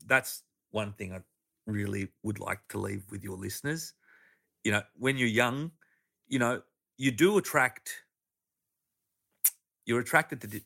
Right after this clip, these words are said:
different people for different reasons. But I feel like I, a lot of my friends that I have in fashion, I mean, I love how you get older, and I just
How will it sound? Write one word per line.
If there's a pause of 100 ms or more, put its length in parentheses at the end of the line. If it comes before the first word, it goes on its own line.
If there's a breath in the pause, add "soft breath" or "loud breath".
(120)
different
people
for
different
reasons. (460 loud breath)
But
I
feel
like (760)
I, (200)
a
lot
of
my (1080)
friends
that
I
have
in
fashion, (340 loud breath)
I
mean,
I
love
how
you
get
older,
and
I
just